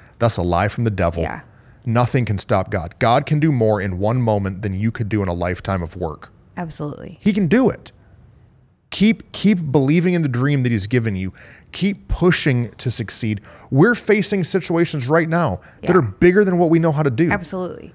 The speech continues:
Speaker 1: We don't know the answers and how to figure it all out, and I feel smaller. I feel smaller than the problems ahead of me.
Speaker 2: Yeah.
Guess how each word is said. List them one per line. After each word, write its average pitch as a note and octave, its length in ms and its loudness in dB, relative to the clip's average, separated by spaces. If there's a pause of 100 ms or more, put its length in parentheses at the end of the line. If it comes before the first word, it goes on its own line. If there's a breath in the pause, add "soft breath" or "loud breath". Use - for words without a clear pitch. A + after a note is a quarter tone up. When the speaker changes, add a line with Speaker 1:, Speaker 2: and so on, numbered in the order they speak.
Speaker 1:
We D3 140 6
don't A3+ 120 4
know G#3+ 100 2
the D#3+ 160 2
answers E3+ 360 2
and D#3 80 0
how D3+ 120 2
to D3 60 2
figure E3 280 0
it D#3 60 4
all C#3 160 4
out, D3+ 140 4
and D3 80 -2
I D3+ 100 2
feel E3+ 220 2
smaller. F3 840 4 (720 soft breath)
I E3+ 160 4
feel F3+ 200 4
smaller D3+ 500 4
than C#3 80 0
the A#2+ 60 -4
problems B2 360 0
ahead G#2 220 -2
of F#2 100 -4
me. E2+ 260 -12
Speaker 2:
Yeah. D3+ 280 -4